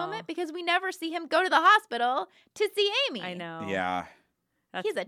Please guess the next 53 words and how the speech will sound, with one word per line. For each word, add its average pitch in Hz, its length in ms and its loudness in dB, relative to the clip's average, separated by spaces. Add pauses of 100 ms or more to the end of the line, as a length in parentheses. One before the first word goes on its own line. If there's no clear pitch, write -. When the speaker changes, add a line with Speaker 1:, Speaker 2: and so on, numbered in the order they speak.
Speaker 2:
weird 185 180 -4
that 277 160 2
we 175 80 -4
Speaker 1:
terrible 165 80 -2
Speaker 2:
don't 156 120 -4
see 165 40 -16
Speaker 1:
partner 160 300 -6
Speaker 2:
it. 151 60 -10
Speaker 1:
to - 160 -10
Speaker 2:
But 269 80 -2
I 294 80 0
Speaker 1:
Amy. 285 140 -8
Speaker 2:
do 277 140 -4
think 226 160 -8
she's 160 160 -16
lying. - 360 -14
Do 202 100 -12
you 208 80 -8
think 269 180 -8
so? 359 260 -10 (320)
Speaker 1:
I - 20 -14
don't 101 100 -8
Speaker 3:
Yes. 107 320 -8 (220)
Speaker 1:
know. 139 360 -4
Speaker 2:
Yeah. 160 280 -16 (100)
Speaker 3:
I - 40 -20
think 139 260 -16
so. 92 440 -12 (300)
Speaker 1:
That 523 240 0
part - 100 -12
I 494 280 0
never 370 300 0
know 349 280 -2
because 269 440 -10
he 311 180 -8
is 311 400 -4
there 302 360 0
and 247 140 -8
he 254 180 -10
is 269 300 -6
like, 247 340 -4 (480)
"She - 280 -16
was 269 160 -18
in 240 220 -12 (200)
an 233 120 -12
accident." 220 680 -16
And - 260 -14 (240)
Speaker 2:
Right. 180 200 -8
Speaker 1:
he 330 140 2
is, 494 280 2
like, 277 220 -2
breaking 339 320 -2
down 370 160 0